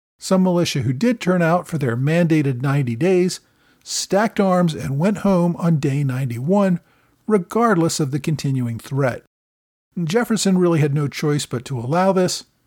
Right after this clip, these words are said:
otherwise these regions might turn out as loyalist regiments in support of the king. While all this was happening, Lafayette was still trying to move his Continentals to the south. After a transport ship left Baltimore,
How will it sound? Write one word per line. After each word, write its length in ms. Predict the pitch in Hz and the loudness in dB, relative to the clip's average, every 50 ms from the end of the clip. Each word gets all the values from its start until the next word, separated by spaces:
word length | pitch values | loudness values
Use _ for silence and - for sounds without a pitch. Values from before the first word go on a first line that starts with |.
| _ _ _ _ | _ _ _ _
otherwise 640 | - 175 190 190 170 165 151 151 156 156 151 - - - | -2 0 2 2 2 2 2 2 2 2 0 -2 -4 -4
these 260 | - 151 151 139 127 | -2 -2 -2 -2 -2
regions 440 | 135 143 143 131 147 143 127 101 123 | 0 0 0 0 -2 -4 -4 -2 -2
might 300 | 160 190 202 202 - - | 0 2 2 0 -2 -2
turn 240 | - 175 170 160 | -2 0 0 2
out 280 | 147 131 135 147 143 - | 0 0 0 -2 -4 -4
as 180 | 135 127 113 117 | -6 -6 -6 -4
loyalist 600 | 123 156 226 302 330 269 214 180 - - - 151 | -2 0 0 2 2 2 2 0 -2 -2 -2 -2
regiments 500 | 147 143 139 147 143 139 147 147 - - | -2 0 0 0 -2 -2 -2 -4 -6 -6
in 200 | - - 175 165 | -2 -2 0 0
support 540 | - 190 175 - - - 120 104 110 - - - | 0 -2 -2 -4 -6 -6 -4 -4 -4 -6 -8 -10
of 140 | 120 107 | -8 -8
the 100 | 107 110 | -8 -8
king. 460 | - - - - 160 147 127 107 107 - _ _ _ _ _ _ _ _ _ _ _ _ _ _ | -10 -6 -4 -2 0 0 -2 -4 -6 -10 _ _ _ _ _ _ _ _ _ _ _ _ _ _
While 160 | 214 226 277 | 0 2 2
all 100 | 285 285 | 2 2
this 220 | 285 254 - - | 2 0 2 2
was 120 | 214 170 - | 0 0 2
happening, 520 | 180 165 156 139 - 156 160 165 170 170 - | 2 2 0 0 -2 -2 -2 -2 -4 -6 -8
Lafayette 580 | 143 165 170 180 196 - 196 175 165 160 165 165 | -6 -2 0 0 0 2 2 2 2 2 0 0
was 140 | 165 156 - | -2 -6 -4
still 240 | - - 240 226 | 0 0 0 0
trying 300 | - - 196 185 190 185 | 0 0 0 2 2 2
to 100 | 165 175 | 2 2
move 260 | 160 151 151 151 147 139 | 0 0 0 0 0 -2
his 160 | 156 131 - | -2 -4 -4
Continentals 840 | - - - 131 123 120 - 135 135 190 220 202 - 170 156 147 - | -6 -8 -6 -6 -6 -4 -4 -2 0 2 2 2 2 0 -2 -2 -4
to 120 | - 139 | -6 -6
the 80 | 110 113 | -6 -6
south. 540 | - - - 180 156 127 - - - - _ _ _ _ _ _ _ _ _ _ _ _ _ - | -6 -4 0 0 0 0 -2 -6 -12 -18 _ _ _ _ _ _ _ _ _ _ _ _ _ -2
After 320 | 226 240 233 - 262 240 | 0 0 0 2 0 0
a 60 | 196 | 0
transport 640 | - - 196 190 190 196 - - - 170 160 143 127 | 0 0 0 2 2 0 0 -2 -2 0 0 0 -2
ship 260 | - - 165 165 151 160 | -2 -2 0 -2 -2 -2
left 320 | 190 156 139 123 - _ | -2 -2 -2 -2 -4 _
Baltimore, 600 | - 196 196 185 - - 170 170 170 170 165 139 | 0 0 0 0 0 0 0 2 2 2 0 -2